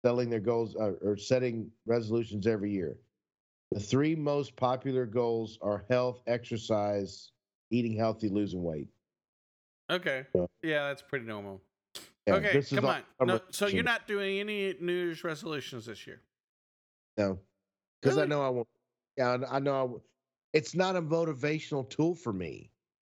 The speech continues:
Speaker 1: You know, say, "Okay, I'm gonna do a
Speaker 2: Okay.
Speaker 1: New Year's resolution," 'cause, you know, I, I, you know, I do wanna lose some weight, you know, twenty-five, thirty pounds, that'd be good.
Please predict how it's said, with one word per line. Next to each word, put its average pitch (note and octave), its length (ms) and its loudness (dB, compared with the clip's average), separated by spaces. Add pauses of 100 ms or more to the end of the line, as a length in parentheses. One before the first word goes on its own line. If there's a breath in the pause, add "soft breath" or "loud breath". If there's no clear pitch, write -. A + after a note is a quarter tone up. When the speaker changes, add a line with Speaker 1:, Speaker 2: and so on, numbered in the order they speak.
(460)
Speaker 1:
You D3+ 80 2
know, C#3+ 140 2
say, C#3 200 2
"Okay, C3 220 0
I'm A#2+ 100 0
gonna A#2 100 -2
do C#3 140 4
a - 20 2
Speaker 2:
Okay. C3 60 0
Speaker 1:
New C3 80 0
Year's A#2+ 180 0
resolution," A#2+ 540 0
'cause, A2+ 240 0
you A2+ 80 0
know, E2+ 300 -2 (720)
I, G#2 200 0
I, A#2+ 300 2 (140)
you A2 120 -4
know, D#2+ 320 -2 (480)
I C#3+ 140 4
do D3+ 240 2
wanna D3+ 240 0
lose C#3+ 280 -2
some B2+ 160 -2
weight, C3 420 0
you A2+ 100 -4
know, G#2+ 140 0
twenty-five, B2 600 -2
thirty A#2 200 0
pounds, A2 380 0
that'd G#2+ 180 0
be G#2 80 0
good. G#2 380 0